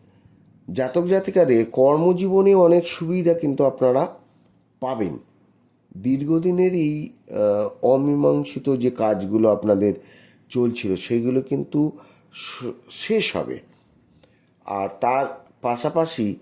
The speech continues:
আপনাদের সম্পদ বা বৃদ্ধি হবে এবং, আহ,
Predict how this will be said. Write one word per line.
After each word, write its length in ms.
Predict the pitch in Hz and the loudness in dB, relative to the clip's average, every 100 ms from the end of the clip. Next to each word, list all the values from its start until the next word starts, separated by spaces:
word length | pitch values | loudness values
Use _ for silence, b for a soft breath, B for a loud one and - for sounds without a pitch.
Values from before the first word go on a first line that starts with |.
| b b b | b b b
আপনাদের 600 | - 117 127 139 135 147 | -8 -8 0 0 2 0
সম্পদ 680 | 143 - 120 120 120 139 135 | 0 -2 0 0 0 0 0
বা 260 | 135 127 131 | -2 0 0
বৃদ্ধি 440 | 120 127 131 127 | 0 0 0 0
হবে 300 | 139 135 139 165 - b b b - | 0 2 -2 -6 -14 b b b -6
এবং, 540 | 120 120 127 127 120 B B B | -2 2 2 2 -2 B B B
আহ, 440 | 101 104 104 104 | -2 2 2 2